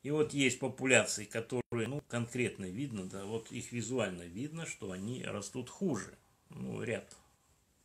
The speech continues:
цифр на это наталкивает. И у них, э, коэффициент этот ближе к два десять. Есть популяции, в основном, основное ядро популяций, которое растет средний, имеет средние темпы роста, и у них коэффициенты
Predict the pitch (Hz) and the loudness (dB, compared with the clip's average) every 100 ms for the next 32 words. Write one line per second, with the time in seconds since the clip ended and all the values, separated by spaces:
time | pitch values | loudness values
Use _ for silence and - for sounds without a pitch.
0 | - - - - - - 139 135 117 - | -20 -18 -16 -18 -6 -4 0 -2 -2 -8
1 | - - - - 107 104 107 117 117 117 | -20 -20 -16 -10 -8 -4 -2 -2 0 -2
2 | 120 101 82 - - - - - - - | -2 -4 -6 -8 -14 -16 -18 -18 -12 -10
3 | - - - - _ 143 170 233 269 - | -8 -10 -14 -20 _ 0 2 4 4 2
4 | - - 131 123 - 127 - - 214 196 | -2 -4 -2 -2 0 -2 2 2 2 0
5 | 156 160 151 95 110 160 143 127 95 101 | -2 -2 -4 -2 0 0 -2 -6 -4 0
6 | 135 104 87 76 - - - - - - | 0 -2 -6 -6 -8 -8 -14 -16 -20 -20
7 | - - - _ _ - - - - 151 | -20 -20 -20 _ _ -18 -16 -16 -8 0
8 | 226 - 180 131 156 208 - 165 135 127 | 0 0 -6 2 4 6 4 0 2 2
9 | 131 123 110 - 117 - 123 127 113 95 | 2 2 2 4 2 4 2 4 4 2
10 | 90 101 101 101 90 98 - 120 - 180 | 0 -2 -2 -2 -2 -6 -6 0 2 2
11 | 131 - 101 123 120 110 104 - 110 - | -4 -6 -4 -2 0 0 0 -2 0 2
12 | - 135 151 160 165 131 117 113 107 98 | 4 4 2 0 -6 -8 -4 -2 -2 -2
13 | - 135 202 208 202 202 190 190 180 170 | 0 4 4 4 2 0 2 2 2 0
14 | - 151 107 101 110 160 - - 90 - | 0 0 -2 -4 -4 -4 -6 -8 -8 -4
15 | 139 139 - 120 | -4 -4 -6 -8